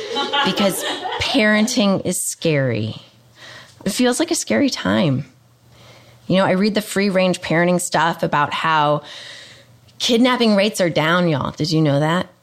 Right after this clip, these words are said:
Kidnapping rates are way down. Um, things were much worse when we were growing up. Like, that doesn't make me feel better, but I feel like it should. Um, and I remember fondly walking myself to elementary school.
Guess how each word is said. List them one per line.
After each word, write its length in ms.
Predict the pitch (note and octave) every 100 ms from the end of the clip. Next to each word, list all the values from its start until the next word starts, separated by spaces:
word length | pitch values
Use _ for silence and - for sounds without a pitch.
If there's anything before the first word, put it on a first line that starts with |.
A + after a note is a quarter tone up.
| _
Kidnapping 460 | - E3+ E3 E3+ F3+
rates 240 | E3 E3
are 100 | D#3
way 340 | C#3+ C#3 C#3 C#3+
down. 580 | C3 C#3 B2+ A#2+ A#2 - -
Um, 460 | D#3+ C#3+ C#3 C#3 - -
things 260 | F#3+ F#3+ G3
were 200 | F#3+ E3
much 560 | C#3 D3 D#3 D#3 -
worse 260 | D3+ D3 -
when 80 | D3+
we 80 |
were 100 | C3+
growing 320 | C3 B2 A#2+ A2+
up. 260 | - - - C#4 - - -
Like, 180 | E3+ D#3+
that 100 | D3+
doesn't 240 | E3 F#3
make 120 | C#3+
me 80 | D#3+
feel 320 | - - D3+
better, 500 | - C#3+ D3 D3 D3
but 140 | - -
I 80 | C#3
feel 180 | -
like 100 | C3
it 60 | -
should. 360 | - C3+ C3+ -
Um, 600 | D3 D3 C#3+ C#3 C3 - - _
and 100 | F3+
I 120 | G3 A#3
remember 420 | A#3+ G#3+ A3 G#3
fondly 380 | - G3 G#3+ D#3+
walking 420 | D3 D3+ F#3 F#3
myself 360 | E3 - D#3
to 60 | D#3
elementary 480 | D3 D3 D#3+ G3 D#3
school. 480 | - - A2+ G2+